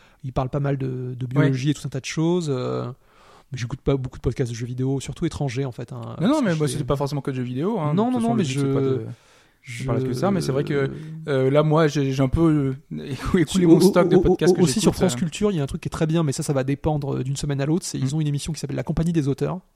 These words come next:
Speaker 2: La Compagnie des
Speaker 1: Euh,
Speaker 2: Auteurs,
Speaker 1: c'est,
Speaker 2: d'accord.
Speaker 1: euh, toutes les semaines, et en fait, euh, sur une semaine, ils traitent un auteur.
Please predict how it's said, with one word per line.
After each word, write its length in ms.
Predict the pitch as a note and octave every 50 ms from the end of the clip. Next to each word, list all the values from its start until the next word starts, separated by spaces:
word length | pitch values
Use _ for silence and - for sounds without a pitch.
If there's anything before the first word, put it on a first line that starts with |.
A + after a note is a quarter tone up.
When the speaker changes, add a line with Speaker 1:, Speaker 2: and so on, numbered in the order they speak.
| _ _ _ _ -
Speaker 2:
La 60 | C3+
Compagnie 300 | B2 - - F3 F3+ F#3
des 60 | D3 C#3
Speaker 1:
Euh, 40 |
Speaker 2:
Auteurs, 120 | - C#3 D#3+ - - C3+ B2
Speaker 1:
c'est, 220 | A#2 A#2 - D#3
Speaker 2:
d'accord. 140 | C3+ C3 B2+
Speaker 1:
euh, 20 | B2
toutes 160 | - - -
les 60 | C#3
semaines, 400 | - - E3+ E3+ F#3 G#3 G#3+ G#3 E3+
et 120 | C3+ C#3+
en 40 | C#3+
fait, 240 | - F3+ F3+ - G#3+ - -
euh, 180 | - C#3+ C#3 C3+ - _ _ _ _
sur 280 | - - - - D#3+ F#3+
une 60 | F#3
semaine, 340 | - G3+ F3+ F#3+ G3+ G#3+ G3+
ils 60 | E3
traitent 260 | - - F3 F3 - -
un 100 | E3+ E3
auteur. 400 | F3+ F3 - - E3 D#3 E3+ D#3+